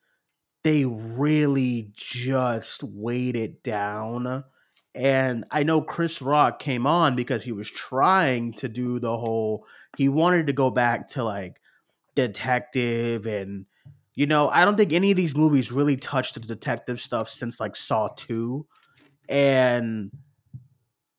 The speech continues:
I, I have a friend, and she, her and I have, we love Saw. Like, we used to go, when we were, when we were younger, we used to go and see all the movies together,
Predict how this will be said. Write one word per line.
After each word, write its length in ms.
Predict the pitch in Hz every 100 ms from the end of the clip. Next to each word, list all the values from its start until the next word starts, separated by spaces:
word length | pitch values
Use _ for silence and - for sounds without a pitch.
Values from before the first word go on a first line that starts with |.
| _
I, 840 | 156 170 185 190 190 190 175 135 - _ _ _ -
I 80 | 151
have 180 | 165 160
a 60 |
friend, 580 | 131 - 131 110 90 95 _ _ _
and 180 | 131 110
she, 300 | - - 139
her 220 | - 147 147
and 100 | 120
I 260 | 107 107
have, 420 | 101 104 104 82 _ _ _ _ -
we 120 | 123
love 320 | 123 131 120
Saw. 420 | - 123 107 101
Like, 200 | 101 101
we 160 | 101 123
used 340 | 135 131 123
to 60 | 123
go, 560 | 110 117 117 110 104 - _ _ -
when 120 | 120
we 100 | 135
were, 240 | 127 113 98
when 120 | 127
we 60 |
were 100 | 120
younger, 600 | 117 180 185 151 135 135 - _ _ -
we 160 | 135
used 180 | 190 190
to 60 | 151
go 160 | 147
and 140 | 143 131
see 200 | - 151
all 100 | 139
the 60 |
movies 400 | 127 131 127 120
together, 920 | - 160 127 131 135 120 110 110 107